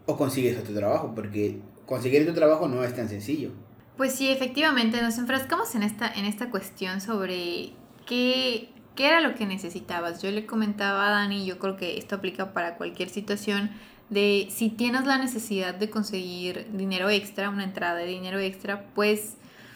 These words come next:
Speaker 2: tienes que ver la manera de estar invirtiendo tu tiempo, porque tu tiempo es muy valioso. Yo les comentaba, y creo que la mayoría tiene este pensamiento, o bueno, debería, de decir que al menos el dinero, pues,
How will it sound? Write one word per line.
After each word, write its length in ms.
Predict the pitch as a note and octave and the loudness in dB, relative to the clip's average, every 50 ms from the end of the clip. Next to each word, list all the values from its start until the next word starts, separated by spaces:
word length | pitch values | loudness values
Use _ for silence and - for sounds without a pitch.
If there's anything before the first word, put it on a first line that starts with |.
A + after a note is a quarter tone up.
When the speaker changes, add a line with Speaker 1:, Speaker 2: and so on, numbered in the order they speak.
| - - - - - - - - | -20 -20 -20 -20 -20 -20 -6 2
Speaker 2:
tienes 280 | - C#4 C#4 D#4+ D#4 - | 4 4 6 4 2 4
que 100 | - C#4+ | 4 6
ver 140 | C4+ C4 C4 | 8 8 6
la 120 | C4+ C4+ | 6 6
manera 420 | B3+ B3+ A#3 G#3+ G#3 G#3 G#3+ A3 G#3+ | 6 6 4 4 4 4 4 4 4
de 260 | G#3 F#3+ F3+ F3+ - - | 4 2 0 -2 -4 -6
estar 260 | G3+ - - A3 A3+ | -4 0 2 2 4
invirtiendo 500 | B3 A#3 G#3+ G3 F#3+ G#3 G3+ G3+ G3 G3 | 6 8 6 6 6 4 0 0 0 -2
tu 80 | F#3+ - | -6 -8
tiempo, 520 | - - F#3 F3 E3+ F3 F3+ - A3 - - | -10 -6 -6 -6 -6 -6 -10 -14 -14 -16 -14
porque 260 | - F#3 F#3 F3+ F#3+ F#3 | -10 -10 -8 -6 -6 -4
tu 140 | - F#3+ | -4 -4
tiempo 300 | F#3+ G3 F#3+ F#3 F#3 G3 | -4 -2 -4 -4 -4 -4
es 80 | F#3+ G3 | -4 -4
muy 140 | F#3 F3+ F3 | -4 -6 -6
valioso. 480 | F3+ F3+ F3 F#3+ A#3+ B3+ B3 B3 - | -6 -4 0 2 2 2 2 0 -4
Yo 180 | F3 E3+ F3 F3+ | -6 -4 -4 -2
les 160 | F#3 F#3+ F#3+ | -2 -2 -2
comentaba, 720 | - - F#3+ F#3 F3+ F3+ - F#3+ G3 G3 G3+ G3 F#3+ F#3+ F#3+ | -4 -6 -6 -6 -6 -2 0 2 2 4 2 2 0 0 -2
y 300 | F#3+ F3+ F3+ F3+ G#3 G#3 - - | -6 -8 -10 -14 -16 -18 -14 -8
creo 260 | - F#3 F3+ F3 F3+ F3+ | -4 -2 -2 -2 -4 -6
que 280 | F3+ F3+ F#3+ G#3+ - - - - | -8 -8 -8 -8 -10 -12 -14 -12
la 160 | - F#3+ F#3 | -8 -6 -6
mayoría 560 | F3+ E3+ E3+ E3 E3+ F3 F#3 F#3 F3+ F3+ - - - | -6 -6 -6 -6 -6 -4 -4 -4 -4 -6 -8 -12 -12
tiene 540 | - F#3 F3+ F3 F3 F3 E3+ F3 - - - | -8 -8 -6 -6 -6 -8 -10 -10 -10 -8 -8
este 220 | F#3+ - - - F#3+ | -10 -8 -8 -8 -6
pensamiento, 800 | F#3+ G3+ G#3 G#3 A#3+ A3+ A3 G#3 G#3 G#3 G#3 G#3 G#3 G#3 - - | -4 -4 -2 0 2 2 2 2 2 2 2 0 0 -2 -2 -6
o 60 | F#3+ | -6
bueno, 260 | E3+ F3 E3+ - - G3+ F#3+ | -4 -4 -6 -6 -6 -8 -6
debería, 560 | F#3+ F#3 F#3 G3 A#3 A#3 G3+ F3+ F#3+ A3 - - - - - - - - - - - - | -6 -4 -2 -2 0 2 2 2 0 -2 -6 -10 -18 -20 -20 -20 -20 -20 -20 -18 -10 -4
de 160 | G3 G3+ G#3+ | 2 4 6
decir 440 | A3 G#3+ G#3+ G#3+ - A#3 A3 A3+ - | 6 6 6 4 2 2 2 2 2
que 100 | B3+ C4 | 2 2
al 140 | C4 C4 | 4 6
menos 360 | B3 B3 B3+ B3 B3 B3 B3 A#3+ | 6 6 6 8 6 6 6 4
el 120 | A#3 A3+ | 4 4
dinero, 380 | A3 G#3+ G#3+ A3 A3 A3+ A3+ A3+ | 4 6 6 6 6 4 2 0
pues, 260 | - G3 F#3 - - | -4 -6 -6 -6 -8